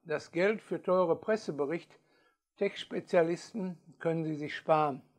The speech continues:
Und das ansonsten sehr mühevoll Hochladen Ihrer Presseberichte in die über einhundert gratis Online-PR-Portale geht mit dem Pressemanager ruckzuck."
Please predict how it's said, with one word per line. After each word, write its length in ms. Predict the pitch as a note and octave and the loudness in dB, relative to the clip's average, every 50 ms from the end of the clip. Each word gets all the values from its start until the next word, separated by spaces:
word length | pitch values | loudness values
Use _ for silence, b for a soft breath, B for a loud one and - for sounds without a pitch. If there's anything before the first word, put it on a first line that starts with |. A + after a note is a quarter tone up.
| _ _ _ _ _ _ _ _ _ _ _ _ _ _ _ _ b b b b b b b b b | _ _ _ _ _ _ _ _ _ _ _ _ _ _ _ _ b b b b b b b b b
Und 140 | D#3+ D#3+ E3+ | -6 4 6
das 220 | G3 G#3 - - - | 6 6 6 2 -2
ansonsten 680 | - F3+ F3 D#3 F3 G3 G#3+ A3 G#3 - - - _ - | 0 0 0 4 4 4 4 4 2 -2 -8 -18 _ -4
sehr 220 | - F3 F3+ F3+ | 0 0 2 2
mühevoll 640 | F3+ F#3 G3 G#3 G#3 G3 F3+ - - F#3+ F#3+ F#3+ F3 | 2 0 2 4 4 4 4 2 2 4 4 4 6
Hochladen 640 | E3+ G3+ G#3+ E3+ E3+ G3 F#3 F3+ F#3 F#3 F3+ F3+ F3 | 4 4 2 2 2 4 6 6 6 6 4 0 -2
Ihrer 240 | E3 D#3+ D#3+ D#3 | 0 2 2 2
Presseberichte 840 | D#3 - F#3+ F#3+ F#3 - G#3 E3+ E3+ F3 F#3 G3 F#3 - - - E3+ | 2 2 -2 -2 -2 -2 -4 -4 -2 0 0 0 -2 -4 -6 -6 -6
in 200 | E3 E3 E3 D3+ | -4 -4 -6 -6
die 80 | D#3+ | -8
über 360 | D#3+ E3 G3 F#3+ E3+ E3+ D3+ D3+ | -8 -6 -6 -2 -2 0 -2 -2
einhundert 520 | F#3+ G3 F#3 F3+ F3 E3+ D#3+ D#3+ D#3 - b b b b b b - | -4 -6 -6 -6 -4 -2 -2 -2 -4 -4 b b b b b b -8
gratis 520 | F3+ D#3 E3 F3+ - - G3+ E3+ - - | 2 4 4 4 4 0 -4 -8 -8 -8
Online-PR-Portale 1500 | - F#3+ F#3+ G3 F#3+ F3+ F3 E3+ D#3 - F3 D#3 D3+ D#3+ F3 E3+ - - E3+ E3+ E3+ - E3 D#3+ E3 E3+ E3+ E3+ E3 E3 b b b b b b _ | -6 -4 -4 -2 0 0 -2 -2 -4 -6 -4 -2 0 0 0 0 0 -2 -2 -2 0 2 4 6 6 6 4 0 -2 -6 b b b b b b _
geht 360 | - F#3+ G3+ G#3+ - - - | 0 2 2 2 0 -4 -10
mit 160 | C#4+ B3 - | -12 -8 -6
dem 140 | E3+ D3+ C#3 | -6 -6 -6
Pressemanager 920 | - F3+ G3 F#3+ - G3+ F3+ F3 F3 E3+ F3 E3 - - E3+ E3 D#3+ - - | -2 -2 -2 -2 -2 -4 -4 -4 -4 -6 -6 -8 -6 -4 -2 -2 -2 -2 -4
ruckzuck." 640 | F#3+ D3+ F3 F3 - _ - - E3 D3+ - - | -2 -2 -2 -2 -2 _ -6 -6 -6 -6 -6 -12